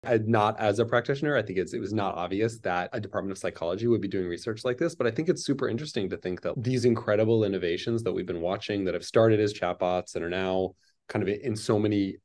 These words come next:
other places in our lives and are now going to be, I, I love the idea that other professions or other disciplines around the world are going to be exploring their use, trying to understand them better,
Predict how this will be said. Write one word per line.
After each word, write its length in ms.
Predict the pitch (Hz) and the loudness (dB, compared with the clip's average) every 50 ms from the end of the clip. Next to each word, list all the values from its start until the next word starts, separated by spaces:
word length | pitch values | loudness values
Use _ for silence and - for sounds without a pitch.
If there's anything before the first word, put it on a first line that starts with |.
| _ | _
other 260 | - 101 95 104 104 104 | -2 0 2 2 2 2
places 440 | - - 95 92 190 - 143 135 | 2 0 -2 -2 0 -2 -2 0
in 80 | 151 151 | 2 2
our 80 | 151 147 | 4 4
lives 340 | 147 151 160 175 170 147 | 4 4 2 0 0 0
and 220 | 127 104 104 104 - - 131 - - | -2 -4 -4 -4 -8 -8 -10 -6 0
are 120 | - 123 | 2 4
now 200 | 117 117 104 113 | 4 6 6 4
going 260 | 120 117 117 110 107 | 4 4 4 4 4
to 60 | 107 98 | 2 0
be, 480 | 95 107 101 98 98 95 92 92 90 - _ _ _ _ _ _ _ _ _ _ | -2 -2 0 0 0 0 0 -2 -2 -6 _ _ _ _ _ _ _ _ _ _
I, 80 | 139 - - | -2 2 4
I 60 | 143 | 4
love 360 | 147 123 131 135 139 143 139 120 | 6 8 10 10 10 10 8 6
the 140 | 127 123 | 6 6
idea 380 | 117 107 98 101 101 98 95 92 90 98 | 6 6 4 2 0 0 0 0 -2 -2
that 300 | 92 87 87 87 - - _ _ _ _ _ _ _ _ _ _ _ _ _ _ _ _ _ _ - | -4 -2 -2 -4 -6 -10 _ _ _ _ _ _ _ _ _ _ _ _ _ _ _ _ _ _ 6
other 580 | 135 131 127 123 131 127 127 123 120 117 123 127 127 - - | 6 8 8 10 10 12 12 12 10 8 4 2 -2 -6 -10
professions 580 | - 113 - 107 98 - - 110 104 104 95 | -10 -4 -2 -2 -2 -2 -2 -4 -4 -2 0
or 80 | 98 98 | 0 -2
other 140 | 92 90 90 | 0 -2 -4
disciplines 800 | 90 - 107 - - 90 - - 101 95 95 92 92 90 - - - | -4 -6 -4 -4 -6 -6 -4 -4 -4 -2 -2 -2 -2 -4 -6 -8 -6
around 260 | - 92 87 87 87 | -4 -4 -2 -2 -4
the 80 | 90 87 | -4 0
world 440 | 92 104 101 101 95 92 92 90 - - | 2 2 4 4 4 2 0 0 -2 -6
are 80 | 92 | -6
going 260 | 92 95 95 92 92 92 | -4 -2 -2 -2 -2 -6
to 100 | - 95 | -6 -4
be 100 | 92 95 | -4 -4
exploring 720 | 92 - - - - 92 90 90 90 87 87 87 87 85 | -4 -4 -10 -4 0 0 0 2 0 -2 -2 -4 -6 -4
their 160 | 87 87 87 | -4 -2 -2
use, 340 | 110 135 151 170 160 147 156 | 0 2 4 4 4 2 0
trying 240 | - - 104 98 95 | -2 -4 -2 -2 0
to 80 | 92 80 | -2 -2
understand 460 | 101 95 95 - - 131 120 120 117 | -2 -4 -4 0 2 4 4 4 4
them 120 | 110 110 | 4 4
better, 340 | 110 107 107 110 107 104 | 4 4 4 4 2 2